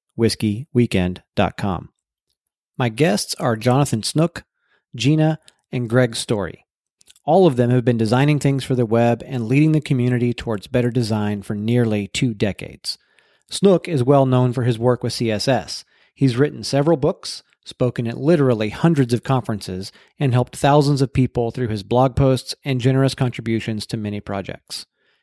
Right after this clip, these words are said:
He's worked at Yahoo, Shopify, Xero, and done private consulting for a lot of other companies you've heard of.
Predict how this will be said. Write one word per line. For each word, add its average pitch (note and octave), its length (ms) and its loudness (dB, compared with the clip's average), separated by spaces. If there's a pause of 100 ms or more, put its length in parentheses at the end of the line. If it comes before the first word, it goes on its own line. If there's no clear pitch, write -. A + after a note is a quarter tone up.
He's C3 200 2
worked B2 220 -2
at A2+ 80 -4
Yahoo, A#2+ 440 2 (420)
Shopify, C3 720 0 (280)
Xero, A2+ 540 4 (260)
and C3+ 160 0
done A#2 220 0
private D3 320 0
consulting B2+ 560 0
for A#2 180 -2
a A2+ 60 -2
lot A#2 260 2
of B2 100 -2
other B2 140 0
companies G#2+ 460 -4
you've A2 100 -4
heard A2+ 180 -4
of. F#2 220 -14